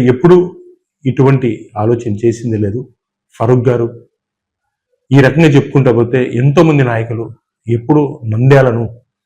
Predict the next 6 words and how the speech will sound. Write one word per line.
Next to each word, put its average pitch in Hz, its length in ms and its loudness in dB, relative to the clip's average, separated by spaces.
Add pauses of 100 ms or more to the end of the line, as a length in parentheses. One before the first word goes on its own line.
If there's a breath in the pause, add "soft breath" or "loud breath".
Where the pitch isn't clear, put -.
(240)
పార్టీలు 170 380 2
ఎన్నెన్నో 143 360 4
ఉండని, 104 320 -4 (260)
నంద్యాలను 131 540 0 (1160)
కులమతాలకు 147 600 2
అతీతంగా 113 480 -6